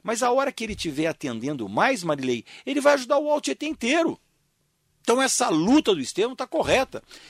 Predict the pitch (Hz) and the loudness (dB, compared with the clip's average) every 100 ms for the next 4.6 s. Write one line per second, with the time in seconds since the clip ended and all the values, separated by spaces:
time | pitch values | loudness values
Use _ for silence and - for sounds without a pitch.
0 | - 185 277 302 - - 202 285 233 120 | -6 0 0 0 -2 0 4 4 4 -2
1 | - - - 165 165 214 180 151 143 147 | -8 -10 2 4 4 2 0 0 0 0
2 | 127 - 156 196 147 123 107 131 180 185 | -2 0 4 4 2 -4 -2 0 0 -2
3 | - - - 127 113 135 123 - 156 156 | -6 -8 -4 -4 -4 -4 -2 2 2 2
4 | 143 107 95 127 220 | -2 -6 0 2 2